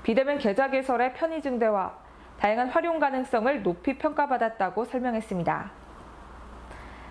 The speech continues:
금융권에서 인증된 신분증은 실제 금융거래에 활용될 수 있을 만큼 확실한 인증수단이라며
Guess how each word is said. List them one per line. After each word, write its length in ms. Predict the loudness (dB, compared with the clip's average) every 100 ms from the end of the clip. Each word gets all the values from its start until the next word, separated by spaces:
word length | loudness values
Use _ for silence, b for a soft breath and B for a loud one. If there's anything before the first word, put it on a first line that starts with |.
| B
금융권에서 600 | 2 2 2 2 2 2
인증된 500 | 2 0 0 0 0
신분증은 680 | 0 -2 0 0 2 2
실제 400 | 0 -2 0 0
금융거래에 640 | 0 -2 0 2 2 2 2
활용될 440 | 0 0 0 -2
수 140 | 0 -2
있을 240 | 0 0
만큼 440 | 0 0 -2 -2 -4
확실한 540 | -6 -4 0 2 2
인증수단이라며 1000 | 0 0 0 -2 0 0 2 0 2 -2